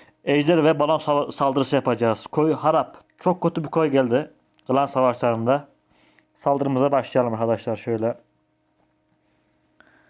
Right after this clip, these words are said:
Önce şu kötü hava savunmalarını bir patlatalım. Abi adam koy yapmış.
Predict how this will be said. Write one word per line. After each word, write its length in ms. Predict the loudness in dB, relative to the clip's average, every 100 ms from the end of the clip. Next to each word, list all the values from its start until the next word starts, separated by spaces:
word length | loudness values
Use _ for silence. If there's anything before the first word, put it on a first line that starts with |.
| _ _ _ _ _ _ _ _ _ _ _ _ _ _ -2
Önce 520 | 2 2 4 2 2 -2 _ _ _ _
şu 380 | -18 -8 -6 -6 -10 _ -20 -12
kötü 180 | -10 -2
hava 160 | 2 2
savunmalarını 560 | 2 0 2 2 2 0
bir 40 |
patlatalım. 540 | -4 -4 -4 -4 0
Abi 180 | 2 2
adam 180 | 2 -2
koy 260 | -2 0 2
yapmış. 520 | 0 0 -4 -6